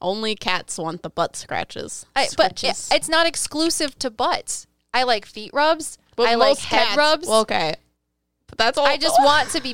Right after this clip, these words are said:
Speaker 2: petted by
Speaker 1: Cats.
Speaker 2: someone that is, that is picked by me.
Speaker 1: Cats.
Speaker 2: Not a random stranger.
Speaker 1: Literally.
Speaker 2: Otherwise, that's illegal.
Speaker 1: Describing a cat. You're a cat. You
Speaker 2: I
Speaker 1: know.
Speaker 2: like belly rubs. C-, cats usually don't like belly rubs.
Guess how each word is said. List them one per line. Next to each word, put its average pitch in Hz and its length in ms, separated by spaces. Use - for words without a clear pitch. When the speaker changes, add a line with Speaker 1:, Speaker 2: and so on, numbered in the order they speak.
Speaker 2:
petted 226 540
by 240 120
Speaker 1:
Cats. 262 140
Speaker 2:
someone 285 400
that 262 140
is, 247 320
that 233 220
is 214 260
picked - 340
by 208 220
me. 196 360
Speaker 1:
Cats. - 360
Speaker 2:
Not 196 160
a 247 80
random 247 420
stranger. 208 680
Speaker 1:
Literally. 196 260
Speaker 2:
Otherwise, 214 640
that's - 420
illegal. 202 680
Speaker 1:
Describing 180 680
a 160 40
cat. - 320
You're 170 240
a 170 60
cat. - 260
You 185 120
Speaker 2:
I 247 60
Speaker 1:
know. 254 60
Speaker 2:
like 294 160
belly 233 260
rubs. 220 280
C-, 214 180
cats 202 340
usually 233 320
don't 214 140
like 196 160
belly 196 220
rubs. 175 320